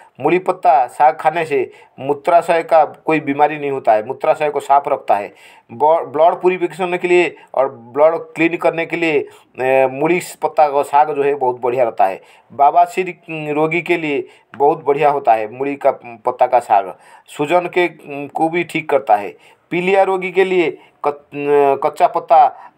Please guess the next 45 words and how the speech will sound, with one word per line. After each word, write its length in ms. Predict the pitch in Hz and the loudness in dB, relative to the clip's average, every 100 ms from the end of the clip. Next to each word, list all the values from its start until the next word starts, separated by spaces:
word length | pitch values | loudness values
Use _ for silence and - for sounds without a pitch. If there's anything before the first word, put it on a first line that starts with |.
| - | -10
मूली 260 | 131 151 160 | -6 -4 -2
पत्ता, 440 | 165 160 143 - - - - | -4 2 2 2 -4 -16 -2
अ, 240 | 123 127 | 2 2
बहुत 280 | 123 151 160 | 2 -2 0
बढ़िया 220 | 139 151 | 0 0
रहता 220 | 127 - | 0 0
है। 220 | 107 101 - _ _ - | 0 -2 -14 _ _ -2
अ, 140 | 135 135 | 0 2
गठिया 460 | 139 143 - 196 | 2 0 0 -2
रोग 240 | 185 185 196 | 0 -2 -2
के 80 | |
लिए 320 | 185 165 131 - _ _ | -2 -2 -4 -8 _ _
ये 260 | 139 156 147 | -4 2 2
मूली 240 | 139 151 | 2 -2
पत्ता 240 | 156 160 147 | -2 -2 2
का 120 | 139 | 2
साग 220 | - 135 | 2 0
बहुत 240 | 123 131 120 | 0 -4 -2
बढ़िया 220 | 123 131 | -2 -2
रहता 200 | 113 98 | 0 -2
है। 220 | 95 80 _ - - | -2 -12 _ -14 -2
और 220 | 143 143 | -2 2
डायबिटीज़ 520 | 143 165 185 190 185 | 2 2 -2 -6 -4
के 120 | 190 | -2
लिए 300 | 185 170 131 - - | 2 0 0 -10 -12
मूली 180 | 135 175 | -2 -2
पत्ता 500 | 180 170 151 127 101 | -2 0 2 2 2
बहुत 380 | - - 143 156 | -8 -2 -2 0
बढ़िया 180 | 131 139 | -2 -2
रहता 220 | 123 110 | -2 -2
है। 140 | 104 98 | -4 -2
कैंसर 420 | 139 143 - 180 | -2 -2 0 0
रोगी, 360 | 185 156 147 - - _ | 0 -2 -8 -12 -20 _
अ, 20 | 131 | -6
मूली 440 | 135 131 135 156 | -6 -6 -4 -4
पत्ता 300 | 156 151 143 | -4 0 0
का 120 | 139 | 2
साग 280 | - 135 - | 0 0 0
खाते 240 | 135 127 139 | -4 -6 -6
हैं, 200 | 165 160 - _ 127 | -6 -12 -20 _ -4
वो 100 | 143 | 0
बहुत 300 | 123 135 110 | 0 0 -2
बढ़िया 240 | 110 135 131 _ 104 | -2 -2 -4 _ -10
रहता 180 | 104 87 | -4 -4
है। 160 | 85 | -4